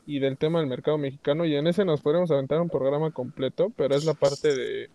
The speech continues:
de un poco la, la ética de las marcas. O sea, entiendo que produces coches baratos para el mercado, pero ya no tiene seguridad. O sea, digo, obviamente las marcas ya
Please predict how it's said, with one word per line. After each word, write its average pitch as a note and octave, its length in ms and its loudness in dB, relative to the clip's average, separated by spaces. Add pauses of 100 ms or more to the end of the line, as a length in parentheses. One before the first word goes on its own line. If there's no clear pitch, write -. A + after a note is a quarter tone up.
de D3 160 2
un D#3+ 100 2
poco F3+ 260 4
la, A#2+ 460 4 (120)
la C3+ 220 6
ética D#3 380 6
de B2+ 80 6
las C3 220 2
marcas. C#3+ 340 0
O B2+ 80 -6
sea, C#3+ 100 -4
entiendo E3 520 2 (600)
que C#3+ 220 2
produces D3+ 440 0
coches D#3+ 460 0
baratos C#3 440 4
para A#2+ 440 -2
el B2 80 -6
mercado, D3 580 2
pero A#2+ 400 -4 (200)
ya E3 160 6
no F#3 100 4
tiene F3 280 0
seguridad. C#3 640 6
O D#3 80 -2
sea, D#3+ 200 6
digo, D#3 260 2
obviamente F3 460 4
las C#3 180 4
marcas D#3 320 0
ya D3 240 2